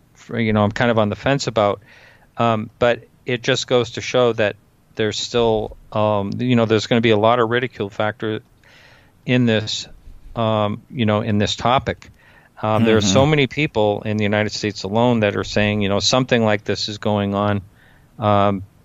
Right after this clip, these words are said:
Speaker 1: with them. Um, th-, and they're very careful not to talk about it in a public setting like this woman did. And obviously it was definitely a mistake for her career.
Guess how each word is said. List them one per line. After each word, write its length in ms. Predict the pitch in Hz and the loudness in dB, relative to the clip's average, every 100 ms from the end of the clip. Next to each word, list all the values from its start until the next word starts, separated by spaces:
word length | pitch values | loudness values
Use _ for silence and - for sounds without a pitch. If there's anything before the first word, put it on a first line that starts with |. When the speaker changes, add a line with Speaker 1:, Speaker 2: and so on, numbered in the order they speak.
| _ - _ - | _ -20 _ -18
Speaker 1:
with 420 | 147 113 123 - | -4 0 0 0
them. 340 | 110 104 104 - - _ _ _ _ - | -2 -2 -4 -10 -20 _ _ _ _ -2
Um, 280 | 117 113 110 | 2 2 0
th-, 160 | 127 - | -4 -2
and 240 | 123 117 | 0 2
they're 120 | 113 | 2
very 420 | 113 117 120 113 - _ | 4 4 4 0 -6 _
careful 540 | - 127 123 117 110 104 _ | -2 0 0 0 0 -4 _
not 240 | 120 113 113 | -4 -2 -2
to 100 | - | -2
talk 220 | 107 101 | -2 -2
about 220 | 110 107 | 0 0
it 20 | |
in 100 | 104 | -2
a 40 | 101 | -6
public 340 | - 113 101 | -4 -2 -4
setting 360 | - 117 113 107 | -2 0 0 0
like 180 | 101 95 | -4 -4
this 260 | 110 - - | -4 -4 -2
woman 340 | 107 104 101 - - _ - | -2 -2 -6 -14 -20 _ -2
did. 240 | 113 107 107 | 2 2 2
And 160 | 104 | -2
obviously 500 | 110 120 127 - 113 | 0 0 0 -4 -4
it 40 | 104 | -6
was 180 | 101 - | -4 -4
definitely 300 | 92 - 107 | -4 -2 -4
a 60 | |
mistake 440 | 95 - 104 101 - | -4 -4 -2 -2 -4
for 120 | 98 | -4
her 140 | 101 92 | -4 -6
career. 460 | - 95 101 95 | -2 0 2 0